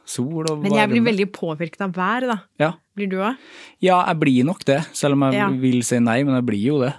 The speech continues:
Speaker 1: Altså,
Speaker 2: Mm.
Speaker 1: er det grått, sånn som det har vært i mange måneder,
Speaker 2: Ja.
Speaker 1: så er jeg jo sint, ja.
Speaker 2: Ja.
Speaker 1: <laughs> Sint og lei, og lei meg.
Speaker 2: Ja.
Speaker 1: Ja. Man blir jo det.
Speaker 2: Mm.
Speaker 1: Men det er jo D-vitaminmangel også.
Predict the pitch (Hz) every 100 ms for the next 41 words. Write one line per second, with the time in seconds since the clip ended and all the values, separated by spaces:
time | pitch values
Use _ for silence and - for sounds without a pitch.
0 | - - - 117 104 104 107 107 - _
1 | - 123 - 113 104 101 - 110 101 101
2 | 101 98 101 101 98 98 101 95 101 -
3 | 127 190 196 123 107 92 101 131 117 110
4 | 135 - - - - 160 165 165 _ _
5 | - 185 - _ - - - 202 156 -
6 | - - - - - 131 135 131 123 113
7 | 113 107 98 101 160 113 82 82 - _
8 | _ - 180 139 135 107 - _ _ _
9 | _ _ _ _ _ _ 127 110 107 135
10 | 120 - _ 202 190 156 151 - _ _
11 | - 120 110 131 95 90 92 98 98 98
12 | 95 98 101 _ _ _ 120 104 98 101
13 | 98 - 165